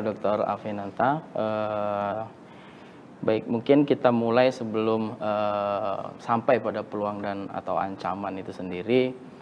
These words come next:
mungkin, eh, kita akan bahas gitu ya, apakah benar A I itu sebagai suatu ancaman gitu ya? Apakah menjadi sebuah peluang? Ya, nah, ini kita lihat seberapa besar, eh, apa namanya, probabilitasnya gitu ya. Dan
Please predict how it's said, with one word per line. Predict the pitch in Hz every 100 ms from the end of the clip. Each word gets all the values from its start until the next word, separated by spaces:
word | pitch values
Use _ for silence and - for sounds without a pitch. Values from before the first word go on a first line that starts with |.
| - -
mungkin, | - 123 120 -
eh, | 107 107 101
kita | 95 - 85 101
akan | - 104 104 104 104 107 - - - -
bahas | 110 - - 107 -
gitu | 98
ya, | 101 95 - - - -
apakah | 98 104 104 110
benar | 113 98 110 120 -
A | 98 87 95
I | 87
itu | 101 - 123
sebagai | - 101 92 107 98
suatu | - 95 -
ancaman | - 107 104 113 104 95 110 151 - - - 98
gitu | 92 -
ya? | - 104 - - - -
Apakah | - 104 - 113 -
menjadi | 143 120 107 104 101
sebuah | 110 - 107 101 104 -
peluang? | 117 120 120 117 110 104 107
Ya, | 50
nah, | -
ini | 101 120 123
kita | 120 107
lihat | 95 98 127 127
seberapa | 104 101 92 98
besar, | 98 - 107 98 95 - - - - -
eh, | - 101 92 92
apa | - - 110
namanya, | 104 101 101 98 104
probabilitasnya | 110 101 98 95 98 98 95 95 - 92 95
gitu | 92
ya. | 90 92
Dan | 98 98